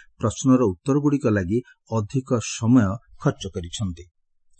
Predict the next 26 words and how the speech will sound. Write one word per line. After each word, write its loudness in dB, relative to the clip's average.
ବିଗତ 8
ଦଶ 0
ବର୍ଷ 2
ମଧ୍ୟରେ 0
କେନ୍ଦ୍ର 0
ସରକାର -6
ଗୁଣାତ୍ମକ -2
ଶିକ୍ଷା -6
କ୍ଷେତ୍ରରେ -6
ଅନେକ -2
ପଦକ୍ଷେପ -8
ଗ୍ରହଣ -2
କରିଥିବା -6
ପ୍ରଧାନମନ୍ତ୍ରୀ 0
ନରେନ୍ଦ୍ର 0
ମୋଦି -2
କହିଛନ୍ତି। -2
କ୍ୟୁଏସ୍ 8
ବିଶ୍ୱ 0
ୟୁନିଭର୍ସିଟି 2
ର୍ୟାଙ୍କିଙ୍ଗ୍ରେ 0
ଜି 4
ଟ୍ୱେଣ୍ଟି 2
ଦେଶମାନଙ୍କ 0
ମଧ୍ୟରେ -2
ଭାରତ -4